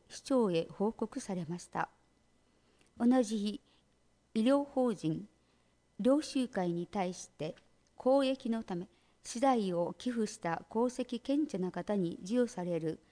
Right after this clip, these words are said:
こ-、昆虫褒章の伝達式を行いました。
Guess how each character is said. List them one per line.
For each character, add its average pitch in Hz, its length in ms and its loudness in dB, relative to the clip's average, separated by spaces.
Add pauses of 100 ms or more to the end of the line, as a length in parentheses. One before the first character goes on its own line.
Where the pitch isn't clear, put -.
(300)
こ-、 262 240 2 (240)
昆 277 280 8
虫 262 200 0
褒 269 320 2
章 160 320 -4
の 165 260 -6
伝 220 220 -2
達 - 280 -10
式 - 200 -6
を 233 100 2
行 - 220 -8
い 175 220 -2
ま 160 120 -8
し - 120 -20
た。 160 180 -4